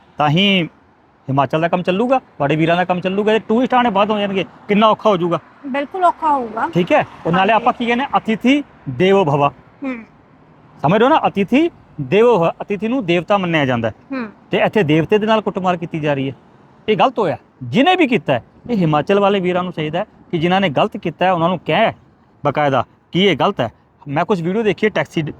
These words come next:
Speaker 1: ਡਰਾਈਵਰ ਵੀਰਾਂ ਦੀ,
Speaker 2: ਜੀ।
Speaker 1: ਉਹਨਾਂ ਨੇ ਬਕਾਇਦਾ ਕਿਹਾ ਇਹ ਗੱਲ ਕਿ ਬਈ ਜੋ ਵੀ ਉੱਥੇ ਹੋਇਆ ਉਹ ਗਲਤ ਹੋਇਆ।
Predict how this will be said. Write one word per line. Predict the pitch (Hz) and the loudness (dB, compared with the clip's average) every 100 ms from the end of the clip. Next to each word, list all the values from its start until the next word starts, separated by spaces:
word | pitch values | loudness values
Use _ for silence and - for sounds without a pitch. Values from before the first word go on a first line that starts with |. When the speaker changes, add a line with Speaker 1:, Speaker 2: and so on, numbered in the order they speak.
| 139 | -4
Speaker 1:
ਡਰਾਈਵਰ | 143 139 | 0 0
ਵੀਰਾਂ | 131 135 143 | 0 0 -2
ਦੀ, | 180 - 240 | -6 -8 -6
Speaker 2:
ਜੀ। | 269 | -2
Speaker 1:
ਉਹਨਾਂ | 165 208 | 0 2
ਨੇ | |
ਬਕਾਇਦਾ | 175 165 170 180 | 0 0 0 0
ਕਿਹਾ | 165 156 143 _ _ - | -2 -2 -2 _ _ -6
ਇਹ | 143 | -4
ਗੱਲ | 117 - _ _ _ | -4 -10 _ _ _
ਕਿ | 170 | -2
ਬਈ | 160 202 | 0 0
ਜੋ | 147 170 | 2 2
ਵੀ | 202 | 2
ਉੱਥੇ | 208 - | 0 0
ਹੋਇਆ | 190 143 170 226 - _ - | 0 0 0 -2 -6 _ -6
ਉਹ | 165 | 0
ਗਲਤ | 220 190 | 0 0
ਹੋਇਆ। | 120 | -4